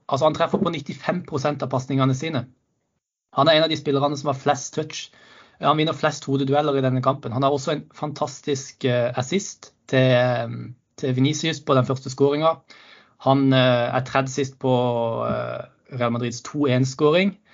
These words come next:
eh, hvor det er han som spiller ballen ut til Rodrigo, og Rodrigo som da slår innlegget til Benzema. For en spiller han er. Eh,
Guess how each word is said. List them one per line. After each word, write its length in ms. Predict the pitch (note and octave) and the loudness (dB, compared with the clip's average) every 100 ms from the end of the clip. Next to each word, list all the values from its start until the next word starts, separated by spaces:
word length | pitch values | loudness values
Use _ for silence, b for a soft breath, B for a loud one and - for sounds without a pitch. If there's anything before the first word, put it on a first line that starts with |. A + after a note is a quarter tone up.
| b b b | b b b
eh, 140 | B2+ A#2+ | 0 2
hvor 100 | B2+ | 2
det 80 | A#2 | 2
er 40 | |
han 100 | B2 | 2
som 120 | B2 | -4
spiller 240 | - A#2+ A#2 | -6 -4 0
ballen 280 | A#2+ A#2 | -2 -2
ut 160 | B2+ B2+ | -4 -2
til 120 | C3+ | -2
Rodrigo, 540 | B2+ A#2+ A#2+ C3 D#3 - | -2 -2 0 2 0 -2
og 320 | B2+ A#2 A#2 | -4 -2 -2
Rodrigo 300 | A#2 B2 A#2+ | -2 -2 -2
som 140 | A#2 B2 | -4 -2
da 80 | A#2 | -2
slår 260 | - A#2+ | -2 -2
innlegget 400 | A#2 A#2 A2 A#2+ | -2 -2 -2 -4
til 300 | - A#2 A2 | -2 -2 -2
Benzema. 540 | A2+ A2+ A2 B2+ F3 F3+ _ b b b b b b b b _ _ _ _ _ _ _ - | -2 -2 2 4 4 2 _ b b b b b b b b _ _ _ _ _ _ _ -12
For 280 | - E3+ D3 | 0 4 4
en 60 | |
spiller 300 | B2+ A#2+ A#2+ | 2 2 4
han 160 | A2 G#2+ | 2 2
er. 120 | G#2 - C3 | -4 -8 -2
Eh, 760 | A#2+ A#2 A2 A2 A2 A2+ - | 0 0 -2 -4 -6 -6 -10